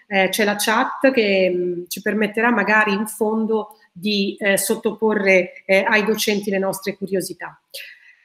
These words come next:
Eh, in tempi, tra l'altro, di dad, eh, possono essere sollecitazioni molto utili e la condivisione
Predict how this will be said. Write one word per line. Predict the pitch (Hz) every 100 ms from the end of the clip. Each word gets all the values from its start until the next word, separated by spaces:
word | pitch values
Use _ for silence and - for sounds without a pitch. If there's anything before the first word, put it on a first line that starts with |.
| _
Eh, | 220 214 208 202 202 202 202
in | 269 240
tempi, | 262 262 262 226 220
tra | 214
l'altro, | 214 214 208 214
di | 202 196
dad, | 220 220 220 -
eh, | 254 247 240 247 214 202 190 185 180 180 -
possono | 196 202 202
essere | 202 - 190 180 175 - _
sollecitazioni | - 214 185 - 202 208 190 214 202
molto | 202 208 208 208
utili | 208 208 208 190 185 180 185
e | 190
la | 185
condivisione | - 190 196 196 175 196 196 190 180 170